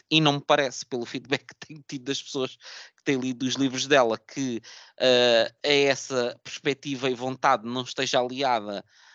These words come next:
a capacidade para concretizar e concretizar com qualidade. Portanto, olha, estou aqui, eh, feliz de ter mais um livro da Catarina Gomes na minha coleção. Sendo que, ah, não, estava a mentir.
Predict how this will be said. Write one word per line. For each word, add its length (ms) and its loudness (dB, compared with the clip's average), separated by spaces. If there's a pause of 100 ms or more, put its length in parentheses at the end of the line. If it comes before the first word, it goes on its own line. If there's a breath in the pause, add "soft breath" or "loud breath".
(140)
a 60 -10
capacidade 680 0
para 160 -4
concretizar 760 -2
e 60 -6
concretizar 640 -4
com 160 -10
qualidade. 560 -2 (520 loud breath)
Portanto, 1160 -4 (280)
olha, 360 2 (920)
estou 360 0
aqui, 720 -8
eh, 420 -12 (140)
feliz 480 -4
de 100 -6
ter 160 -2
mais 220 -4
um 80 -2
livro 140 -6
da 100 -12
Catarina 400 -4
Gomes 380 -2 (440 loud breath)
na 80 2
minha 200 2
coleção. 340 2
Sendo 320 0
que, 220 -4
ah, 200 8
não, 180 4
estava 220 -4
a 40 -2
mentir. 380 -6